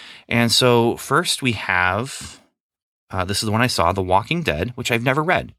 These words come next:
any issues of The Walking Dead. So this will be the first Walking Dead comic I've ever read.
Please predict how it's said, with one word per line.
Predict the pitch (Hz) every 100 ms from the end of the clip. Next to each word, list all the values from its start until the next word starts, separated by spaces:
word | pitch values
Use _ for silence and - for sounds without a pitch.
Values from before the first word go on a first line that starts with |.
| -
any | 123 135
issues | 107 - 95
of |
The | 95
Walking | 90 87 87
Dead. | 80
So | 76
this | 90
will | 110
be |
the | 87
first | - 131 139 -
Walking | 120 131
Dead | 107 98
comic | - 90 85 - - - -
I've | - 90
ever | 101 101
read. | 95 82 85